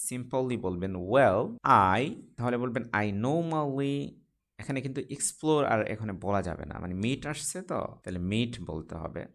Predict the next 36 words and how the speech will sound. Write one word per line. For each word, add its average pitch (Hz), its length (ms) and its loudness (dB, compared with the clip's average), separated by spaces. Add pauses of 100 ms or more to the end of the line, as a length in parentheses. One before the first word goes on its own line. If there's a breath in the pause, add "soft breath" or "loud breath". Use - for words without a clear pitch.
অথবা 101 200 -6
মিটের 107 680 -2
একটা 92 220 -6
সিনোনিম 98 580 -6
বলতে 80 300 -10
হবে। 82 280 -8 (260)
"Well, 139 420 8
I 98 160 0
normally 127 640 -2
meet," 120 600 0 (560)
এখানে 123 220 -4
কিন্তু 127 220 -8
new 110 300 -2 (180)
towns 123 360 -6
and 123 140 -6
cities 127 460 -4
বলা 87 280 -4
যাবে 87 240 -8
না, 95 100 -6
"my 92 240 -6
friends 107 640 -4 (500)
when 196 400 2 (360)
আবা 110 540 0 (260)
ফ্রি 120 300 -2
টাইম," - 300 -10
এটাও 165 320 -2
বলতে 151 260 -2
পারেন। 143 460 -2
অথবা 127 680 0
আমি 139 260 2
যে 147 180 0
আপনাদেরকে 120 640 -2
দেখিয়ে 101 520 0
আসলাম 95 600 -4
এই 92 140 -8
যে 92 100 -4